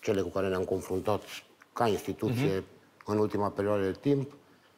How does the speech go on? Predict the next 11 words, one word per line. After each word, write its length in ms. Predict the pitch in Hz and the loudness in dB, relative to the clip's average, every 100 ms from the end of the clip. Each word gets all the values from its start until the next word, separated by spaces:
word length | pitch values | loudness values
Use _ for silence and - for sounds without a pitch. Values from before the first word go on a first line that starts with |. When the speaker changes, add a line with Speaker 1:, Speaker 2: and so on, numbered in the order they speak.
| _ _ _ _ _ _ - - | _ _ _ _ _ _ -12 -4
Speaker 1:
se 80 | |
pare 260 | 123 135 113 | 0 2 2
că 140 | - | 2
sunt 340 | 110 - 107 95 | 0 2 0 -2
foarte 360 | - 131 - | 0 0 2
mediatizate, 880 | 110 101 101 101 95 90 131 131 113 | -2 0 0 -2 -2 0 0 0 -2
foarte 600 | 107 - 117 - 107 95 - - - _ _ _ _ _ | -2 -2 -4 -2 -2 -2 -6 -20 -20 _ _ _ _ _
dezbătute, 720 | 107 107 92 90 92 139 139 | -2 0 0 -2 -2 0 0
foarte 320 | 92 110 113 110 | 0 -2 -2 0
analizate 720 | 104 92 87 90 131 127 107 | 0 0 -2 0 0 0 -6
și 480 | - - 107 107 | -6 -4 -4 -4